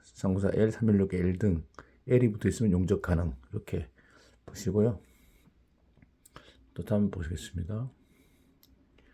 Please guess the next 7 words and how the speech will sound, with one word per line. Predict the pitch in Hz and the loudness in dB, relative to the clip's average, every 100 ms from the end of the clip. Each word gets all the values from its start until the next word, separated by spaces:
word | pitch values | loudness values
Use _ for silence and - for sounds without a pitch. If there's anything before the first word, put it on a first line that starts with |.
| _ _ _ _ _ _ - | _ _ _ _ _ _ -20
예, | 101 | -20
쭉 | 90 113 | -18 -14
보시면, | - 90 107 117 92 - _ _ - _ _ _ _ _ _ _ _ _ _ _ _ _ | -12 -8 -4 -4 -6 -12 _ _ -20 _ _ _ _ _ _ _ _ _ _ _ _ _
아, | - 98 | -2 2
여기도 | 127 107 | 4 4
나와 | 90 85 | 2 -2
있네요. | 85 90 | -2 -6